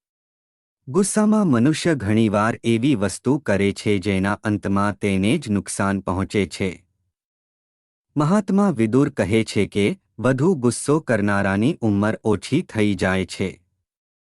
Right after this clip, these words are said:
ચોથો, જો તમે કોઈ એવા વ્યક્તિને દગો આપો જે તમારા પર આંખ બંધ કરીને વિશ્વાસ કરે છે તો તેમાં તમારું જ નુકસાન થાય છે.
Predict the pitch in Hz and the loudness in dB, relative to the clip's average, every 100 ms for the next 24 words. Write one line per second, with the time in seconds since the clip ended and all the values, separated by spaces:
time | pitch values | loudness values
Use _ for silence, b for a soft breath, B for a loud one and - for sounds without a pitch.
0 | _ _ _ _ 185 180 214 226 196 202 | _ _ _ _ 2 2 4 2 4 2
1 | 202 139 160 160 117 123 151 - 117 120 | 2 2 2 0 2 2 2 2 0 2
2 | 139 107 98 - 120 117 135 101 101 117 | 0 -2 -4 -2 0 2 0 -2 -2 0
3 | - 107 101 110 107 110 117 - 101 98 | -2 -2 -2 0 0 0 -2 -2 -2 0
4 | 98 95 - 107 101 104 117 - 107 104 | -2 -4 -4 -4 -4 -4 -4 -4 -4 -2
5 | 113 117 - 104 98 98 160 107 98 - | -2 -4 -2 -2 0 -2 -2 -4 -6 -4
6 | 101 107 - 101 95 95 - 107 - 110 | -2 -2 -4 -2 -2 -2 -2 -2 0 -2
7 | 107 - 98 98 127 - 98 98 95 104 | -2 -2 -2 0 -2 -2 -2 0 0 -2
8 | 147 107 98 - 104 98 95 104 95 92 | -4 -4 -4 -4 -4 -2 -4 -4 -4 -4
9 | - 95 - | -6 -8 -8